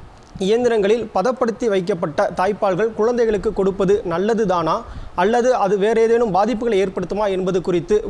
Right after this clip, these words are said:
விளக்குவதற்காக ஆர் எஸ் ஆர் எம் மருத்துவமனையின் கண்காணிப்பாளர் மருத்துவர் சாந்தி இளங்கோவன் நம்முடன் இணைந்திருக்கிறார். அவரிடம் நேரடியாகவே கேட்கலாம். வணக்கம் மேடம். அஹ், சொல்லுங்க மேடம், பதப்படுத்தி வைத்து தாய்ப்பால் கொடுக்கிறது, அஹ், குழந்தைகளுக்கு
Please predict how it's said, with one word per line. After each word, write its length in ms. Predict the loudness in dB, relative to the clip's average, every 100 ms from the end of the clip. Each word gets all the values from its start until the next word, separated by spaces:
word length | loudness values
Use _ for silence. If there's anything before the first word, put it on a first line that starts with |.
| -2
விளக்குவதற்காக 920 | -2 0 -2 0 -2 0 2 2 0 -6 -20 -20 -20 -20 -18 -2
ஆர் 220 | 2 4
எஸ் 180 | 4 2
ஆர் 120 | 0
எம் 200 | 0 0
மருத்துவமனையின் 840 | 0 0 2 0 2 0 0 0 -2 -4
கண்காணிப்பாளர் 840 | -2 0 0 0 0 2 2 2 -2 -16 -16 -8
மருத்துவர் 520 | 0 2 2 2 2 0 -10
சாந்தி 500 | -6 0 0 0 -2
இளங்கோவன் 540 | 0 2 2 2 2 0
நம்முடன் 320 | -2 0 0
இணைந்திருக்கிறார். 540 | 2 0 0 -2 0 0
அவரிடம் 340 | 0 0 0
நேரடியாகவே 460 | 0 0 0 0 0
கேட்கலாம். 420 | -4 -2 -4 -4
வணக்கம் 460 | -4 -4 -2 -2 -2
மேடம். 200 | -2 -4 -6
அஹ், 100 | -8
சொல்லுங்க 300 | -4 -2 -2 -2
மேடம், 200 | -4 -4
பதப்படுத்தி 520 | -4 -2 -2 -4 -2
வைத்து 380 | 0 0 -2 -4 -4
தாய்ப்பால் 460 | -2 -2 0 -2 -2
கொடுக்கிறது, 600 | -4 -2 -2 -2 0 -2 -6 -16 -20 -16 -6
அஹ், 120 | -4
குழந்தைகளுக்கு 720 | 0 0 2 0 -2 0 0